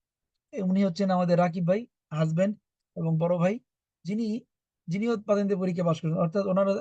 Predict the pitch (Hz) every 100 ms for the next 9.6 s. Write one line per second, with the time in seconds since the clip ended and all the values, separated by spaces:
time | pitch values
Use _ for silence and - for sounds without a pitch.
0 | 156 160 170 202 202 190 175 175 214 -
1 | _ _ - 185 226 220 214 185 180 180
2 | 175 160 190 208 - _ _ - 196 233
3 | 220 196 185 170 180 180 175 180 170 156
4 | 190 208 220 - _ _ - 180 180 185
5 | 180 196 185 160 160 _ _ 185 185 262
6 | 180 190 180 185 190 185 180 180 226 185
7 | 165 165 160 165 202 165 160 170 170 170
8 | 165 156 143 143 156 143 _ _ _ _
9 | - 190 196 202 220 226